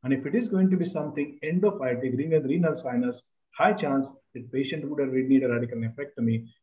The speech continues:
And this is how the importance of planning your treatment with the angio, nephrometry score, and the location of the tumor.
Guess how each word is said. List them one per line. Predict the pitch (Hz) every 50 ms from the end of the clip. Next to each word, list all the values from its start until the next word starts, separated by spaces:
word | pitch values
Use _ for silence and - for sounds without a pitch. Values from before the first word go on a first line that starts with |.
| _ -
And | 139 139 131
this | 135 135 - 226
is | 240 196 208
how | 214 208 202 214 214 - - - 117
the | 131 135 139 143 147
importance | 151 - - 175 170 170 165 160 156 151 143 - -
of | 147 147 143 143 - - - _ _ _ _ _ _ _ _ _ -
planning | 139 143 147 160 170 175 185 180
your | 170 156 147 127
treatment | - 131 123 123 123 139 131 120 113
with | 113 117
the | 120 113
angio, | 110 143 165 180 180 175 165 170 165 160 156 156 - - - _ _ _ 127
nephrometry | 151 165 - 190 196 190 175 165 - - -
score, | - - - 143 139 135 135 131 131 - - - _ -
and | 131 131
the | 131
location | 123 131 135 131 131 139 131 127 131 131
of | 117 110
the | 113 113
tumor. | - - 123 113 - -